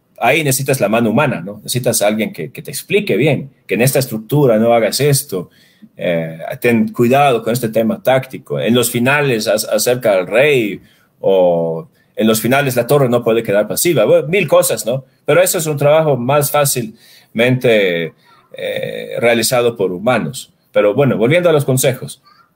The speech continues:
tener tu rutina de jugar torneos, jugar muchos torneos, ¿no? Y revisar siempre las partidas, darte cuenta de dónde te equivocaste, dónde acertaste, y crear tu propia base de datos, ¿no?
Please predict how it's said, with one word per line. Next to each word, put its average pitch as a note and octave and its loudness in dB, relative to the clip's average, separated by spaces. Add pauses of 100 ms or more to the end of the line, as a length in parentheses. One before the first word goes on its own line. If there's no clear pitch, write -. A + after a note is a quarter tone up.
tener E3+ 4
tu F3+ 4
rutina F#3 2
de A2+ 2
jugar C#3 2
torneos, E3+ 2
jugar B2 0
muchos E3 0
torneos, D3+ 2
¿no? C3+ 0 (520)
Y D3 2
revisar A#2+ 2
siempre D3+ 0
las B2+ 2
partidas, C3 0
darte B2 0
cuenta B2 2
de F2 0
dónde A#2 0
te A#2+ -4
equivocaste, G#2+ -2
dónde A2+ 0
acertaste, A#2+ -2 (680)
y G2 0
crear F3 2
tu F3+ 0
propia F3 2
base E3+ 2
de F3+ 2
datos, B3+ -2
¿no? C#3+ -10